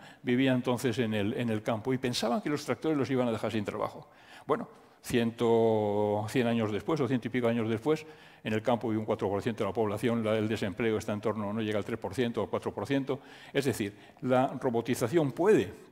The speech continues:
crear desempleo, pero también crea empleo. Lo que pasa es que lo crea a lo mejor en otros lugares, lo crea con otras exigencias de capacitación, lo puede crear con un decalaje temporal,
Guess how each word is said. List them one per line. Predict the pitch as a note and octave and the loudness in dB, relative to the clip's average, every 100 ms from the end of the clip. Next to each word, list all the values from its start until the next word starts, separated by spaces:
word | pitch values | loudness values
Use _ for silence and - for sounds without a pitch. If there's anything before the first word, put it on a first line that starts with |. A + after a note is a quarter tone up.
| _ _ _ _ - - - | _ _ _ _ -20 -18 -10
crear | - A#2 A2+ | -4 -2 0
desempleo, | A2+ A#2 G#2 A2+ A2+ A#2 | -2 -2 -4 -2 -2 -2
pero | A#2 | -2
también | G2 G#2+ B2+ G#2 - - - - | -4 -2 0 -2 -8 -20 -20 -4
crea | A2 A2+ | -2 0
empleo. | G2 F#2+ A#2 | -2 -2 -2
Lo | G2 | -2
que | |
pasa | F#2+ A#2 | -4 -4
es | |
que | A#2 | -4
lo | G2 | -2
crea | B2 A2 | -2 -2
a | |
lo | G#2+ | -2
mejor | G2 A#2 | -4 -4
en | A#2 | -4
otros | G#2 G#2 | -8 -8
lugares, | A2+ D3 C#3 B2 B2+ - - - | -4 0 0 0 -6 -16 -20 -8
lo | G#2+ | -6
crea | F#2+ G#2+ G2+ G2+ | 0 2 2 0
con | - G#2 | -4 -4
otras | G#2+ A#2 | -2 -4
exigencias | G#2+ A#2+ G#2 G#2+ G#2 | -4 -4 -4 -2 -2
de | G2+ | -2
capacitación, | G#2+ G2 - G#2+ A2+ D3+ B2+ B2 - - | -4 -4 -6 -6 0 2 2 -2 -12 -10
lo | A#2+ G#2+ | -6 -4
puede | A#2+ G#2+ | 0 0
crear | G#2+ G#2+ A2 G2+ | 0 0 0 -2
con | A2+ A2 | -4 -2
un | A2+ | -2
decalaje | A2 G#2 G2+ - | -2 0 -2 -4
temporal, | F#2+ A2 C#3 C#3 | -6 -2 0 0